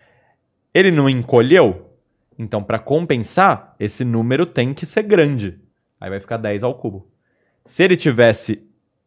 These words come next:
ampliado, aí esse número teria que ser pequeno. Aí ficaria dez elevado a menos três. Beleza?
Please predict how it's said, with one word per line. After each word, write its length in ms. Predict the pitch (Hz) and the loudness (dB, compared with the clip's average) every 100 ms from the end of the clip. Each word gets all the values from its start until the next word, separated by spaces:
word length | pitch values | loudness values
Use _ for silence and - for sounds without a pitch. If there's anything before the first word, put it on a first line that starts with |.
| _ - | _ 0
ampliado, 1080 | 165 202 - 123 110 123 214 151 98 95 _ _ _ | 2 2 2 2 4 4 2 2 0 -2 _ _ _
aí 180 | 104 107 | -2 0
esse 180 | 113 131 | 0 -2
número 240 | 117 120 | 0 0
teria 200 | 135 127 | 0 -4
que 60 | 123 | -4
ser 100 | - | -8
pequeno. 360 | - 165 104 - 101 | -4 -4 -6 -14 -20
Aí 80 | |
ficaria 240 | 92 101 95 | -14 -10 -8
dez 180 | 95 95 | -8 -8
elevado 240 | 101 107 | -8 -8
a 40 | |
menos 220 | 110 117 - | -10 -12 -16
três. 320 | 90 87 _ _ _ _ _ _ _ - | -20 -20 _ _ _ _ _ _ _ 0
Beleza? 600 | 139 147 202 165 113 | 4 6 6 4 2